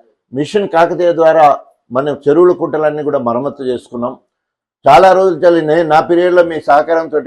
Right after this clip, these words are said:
ఇక్కడి నుంచి వెళ్ళి మనము వంగాలపల్లికి బీటీ రోడ్ వేయించుకున్నాం. అదేవిధంగా నేషనల్ హైవేకి రోడ్ వేసుకోవడం కాకుండా అండర్ పాస్ కూడా మనము మన పీరియడ్లోనే అండర్ పాస్ మనమే సాధించుకోగలిగినాం. ఈరోజు ఒక పట్టణ వాతావరణం లెక్క ఇక్కడ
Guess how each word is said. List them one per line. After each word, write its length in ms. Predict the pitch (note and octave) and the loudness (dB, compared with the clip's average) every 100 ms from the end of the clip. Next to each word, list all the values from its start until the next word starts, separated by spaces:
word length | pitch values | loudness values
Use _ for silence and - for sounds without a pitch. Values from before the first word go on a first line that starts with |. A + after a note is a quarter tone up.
| C#3 | -6
ఇక్కడి 160 | D3+ | -6
నుంచి 120 | D3+ D3+ | -4 -4
వెళ్ళి 120 | D3 C#3 | -4 -4
మనము 280 | C#3+ C#3+ C3+ - G#2 | -6 -6 -8 -10 -14
వంగాలపల్లికి 720 | B2 D3+ D3 C#3+ C#3+ C#3 C3+ B2 - A2 | -4 0 0 -2 -6 -6 -10 -12 -12 -6
బీటీ 260 | C#3 D#3 C#3+ | -6 -4 0
రోడ్ 180 | C#3 C3+ | 0 0
వేయించుకున్నాం. 520 | A#2+ A2+ - A#2 B2+ _ _ _ _ _ | -4 -8 -16 -14 -14 _ _ _ _ _
అదేవిధంగా 640 | - D#3 F3+ E3+ E3+ E3+ D#3 - - - B2+ | -2 2 2 2 2 4 4 2 -8 -8 -2
నేషనల్ 340 | E3 E3 E3+ | -2 2 2
హైవేకి 440 | E3 E3 C#3 D#3+ E3 C3+ | 2 0 -4 -2 -2 2
రోడ్ 180 | C#3+ D#3+ | 2 2
వేసుకోవడం 400 | D#3 - D#3 D3+ D3 | 0 -4 -2 0 2
కాకుండా 380 | D3 E3 D#3+ D3+ - _ - A#2 | 0 0 0 0 -2 _ -8 -6
అండర్ 280 | D#3 F3 E3+ | 0 0 4
పాస్ 180 | E3 - C#3 | 2 2 -2
కూడా 120 | D#3+ D3+ | -2 -2
మనము 200 | D3 C#3+ C#3 | -6 -6 -6
మన 100 | C3+ C#3 | -6 -6
పీరియడ్లోనే 500 | D#3 D3 D3 C#3 C3+ A2 | -2 0 0 -2 -4 -8
అండర్ 260 | B2 C#3 A#2 | -6 -6 -2
పాస్ 240 | C3+ - C3 A#2 _ _ _ G2+ | -2 -2 -8 -8 _ _ _ -8
మనమే 260 | A#2 C#3+ C#3 C3 - - | -4 -2 -4 -6 -10 -4
సాధించుకోగలిగినాం. 920 | B2 B2+ A#2+ - A#2+ A2 A2 A2+ C3 - _ _ C3 | -4 -4 -12 -10 -8 -6 -6 -8 -12 -18 _ _ -4
ఈరోజు 200 | E3 F3 | -2 -2
ఒక 100 | E3 - | -4 -2
పట్టణ 280 | C#3+ E3 F#3 F#3+ E3+ | -2 -2 -2 0 2
వాతావరణం 560 | E3 E3 E3 D#3 D#3 | 2 0 -4 -4 -6
లెక్క 200 | D3 C#3+ D#3 C3+ - _ _ A#2 | -6 -2 0 0 -2 _ _ -6
ఇక్కడ 160 | E3 | -2